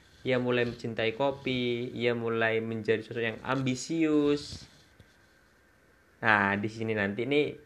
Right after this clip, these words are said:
Bung Bernard akan membuat kita semakin penasaran dengan Lulu dan Bisma. Kira-kira ada apa dengan mereka berdua? Di sini Bung Bernard merangkai emosi kita nih.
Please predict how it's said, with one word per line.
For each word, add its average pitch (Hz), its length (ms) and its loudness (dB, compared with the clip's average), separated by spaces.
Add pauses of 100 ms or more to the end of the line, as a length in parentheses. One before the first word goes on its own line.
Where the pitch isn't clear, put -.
(140)
Bung 120 220 -2
Bernard 131 400 2
akan 113 560 -4
membuat 113 400 0
kita 120 320 0
semakin 120 560 -2
penasaran 110 880 -2
dengan 107 240 -4
Lulu 104 320 -2
dan 107 240 0
Bisma. 110 720 -6 (480)
Kira-kira 127 480 4
ada 113 240 6
apa - 80 -2
dengan 113 240 -2
mereka 110 320 -2
berdua? 107 640 -2 (400)
Di - 80 -6
sini 135 400 -2 (960)
Bung 120 160 -2
Bernard 120 400 2
merangkai 113 640 0
emosi 110 400 -6
kita 104 320 -2
nih. 95 140 -8